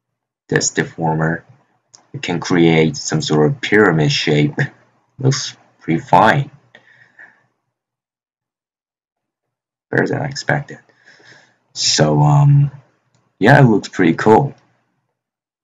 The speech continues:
So if you liked it, you can copy or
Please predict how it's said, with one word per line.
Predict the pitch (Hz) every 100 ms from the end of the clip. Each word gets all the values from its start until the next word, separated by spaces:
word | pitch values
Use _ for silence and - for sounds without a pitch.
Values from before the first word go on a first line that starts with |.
| _ _ _ _ _ _ _ _ _ _ _ _ _ _ _ _ _ _ -
So | - 78
if | 78 80
you |
liked | 78 104 110 120
it, | 120 113
you | 85
can | 73
copy | 71 - 95 - 101 95 95 101 139
or | 73 71 69